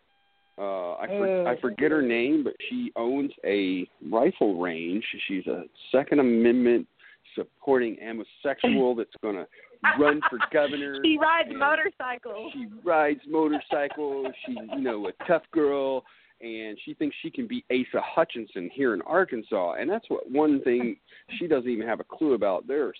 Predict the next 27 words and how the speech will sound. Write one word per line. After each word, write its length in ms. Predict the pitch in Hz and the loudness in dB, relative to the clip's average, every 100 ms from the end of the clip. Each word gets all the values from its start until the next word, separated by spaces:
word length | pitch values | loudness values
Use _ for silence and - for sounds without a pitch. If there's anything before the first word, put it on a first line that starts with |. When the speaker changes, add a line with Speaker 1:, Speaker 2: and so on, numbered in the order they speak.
| - | -6
Speaker 1:
still 200 | 175 165 | 2 2
Blue 280 | 107 120 139 | 2 2 4
Dog 320 | 127 120 113 | 4 4 0
Democrat 560 | 123 120 113 - 117 107 | -2 -2 -4 -4 -4 -2
believers 460 | 113 117 107 110 - - | -2 -2 -2 -4 -4 0
here 320 | 117 110 107 - - - | 2 4 2 -4 -20 0
that 220 | 110 104 - | 4 4 4
are 180 | 98 101 | 2 2
moderates, 640 | 101 104 107 104 104 90 - - - - - | 2 4 6 6 4 0 -4 -16 -20 -18 -10
and 180 | 95 95 | -6 2
they're 160 | 131 | 2
gonna 220 | 131 120 101 | 4 0 0
vote 300 | 92 107 - | 0 0 -2
for 80 | - | -4
Asa 280 | 104 101 95 90 | -4 -4 -4 -2
Hutchinson. 540 | 98 - 92 90 82 - | -4 -4 -10 -8 -8 -4
So 80 | |
I 60 | 104 | 0
know 120 | 131 104 | 0 0
he's 160 | 120 | -2
not 160 | 110 101 | -2 -2
even 180 | 90 85 - - | -4 -10 -14 0
sweating 260 | 104 95 | 2 4
it 80 | 92 | 2
at 80 | 85 | 0
all. 320 | 90 90 76 - - _ | 2 2 0 -6 -20 _
Uh, 360 | - 87 82 73 | 0 2 2 2